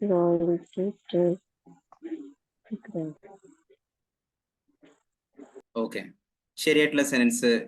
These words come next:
Speaker 2: ഞാൻ പെട്ടെന്ന് തന്നെ പറയാം. പി ടി sir is going to take you to the ground. പി ടി sir, പി ടി teacher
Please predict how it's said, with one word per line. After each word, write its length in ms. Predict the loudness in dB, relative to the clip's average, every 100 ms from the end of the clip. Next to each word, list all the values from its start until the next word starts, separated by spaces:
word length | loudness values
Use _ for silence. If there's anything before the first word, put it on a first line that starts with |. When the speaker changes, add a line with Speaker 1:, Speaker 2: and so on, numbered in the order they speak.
| -8
Speaker 2:
ഞാൻ 100 | -10 -6
പെട്ടെന്ന് 300 | -4 -4 -4
തന്നെ 180 | -4 -2
പറയാം. 240 | 0 0 0 -6 _ _ _ _ _ _ _ _ _
പി 60 | 0 2
ടി 80 | 4
sir 120 | 4 4 4
is 80 | 2
going 180 | 2 2 0
to 60 | -2 -2
take 220 | -4 -6 -8
you 100 | -8 -12 _
to 60 | -4 -4
the 60 | 0
ground. 380 | 2 0 -4 -12 -16 _ _ _ _
പി 120 | -4 -4 -2
ടി 100 | -6 -4
sir, 260 | -2 0 0 -2 -8 _ _ _ _ _ _
പി 120 | 2 2 2
ടി 100 | 0 0 -8 -14 -2
teacher 380 | -2 0 -2